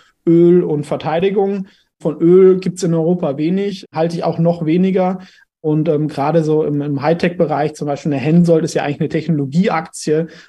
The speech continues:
die relativ günstig war, wo auch der deutsche Staat drin ist. Das wurde gekauft, auch selbst wenn's, glaub ich, hätte Frieden gegeben oder es ein kurzer Konflikt ist, hätten danach die Staaten, was wir auch ja sehen, mehr in Verteidigung investiert.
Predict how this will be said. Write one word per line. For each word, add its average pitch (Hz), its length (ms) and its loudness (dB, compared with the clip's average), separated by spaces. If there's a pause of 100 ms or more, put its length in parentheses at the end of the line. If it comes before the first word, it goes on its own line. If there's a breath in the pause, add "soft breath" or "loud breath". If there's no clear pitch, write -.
(140)
die 151 140 -6
relativ 180 400 2
günstig 175 340 0
war, 151 240 0
wo 143 80 0
auch 139 100 -6
der 147 120 -4
deutsche 139 300 -6
Staat 143 420 -6
drin 156 160 0
ist. 165 240 -2 (200 loud breath)
Das - 220 -4
wurde 185 200 6
gekauft, 175 640 2 (220 loud breath)
auch 170 140 -2
selbst 190 300 -2
wenn's, 196 300 -2 (340)
glaub 175 120 0
ich, 160 100 -4
hätte 165 160 -2
Frieden 214 380 0
gegeben 180 460 -2
oder 165 140 -2
es 151 120 -4
ein 165 140 -2
kurzer 208 300 -4
Konflikt 185 500 -6
ist, 175 200 -4 (200 loud breath)
hätten 170 240 -2
danach 170 420 0
die 170 400 -2 (200)
Staaten, 185 720 -2
was 160 160 -4
wir 156 100 -2
auch 160 100 -4
ja 170 100 -2
sehen, 156 340 -2 (100)
mehr 156 180 -2
in 165 60 -2
Verteidigung 147 480 -4
investiert. 131 640 -6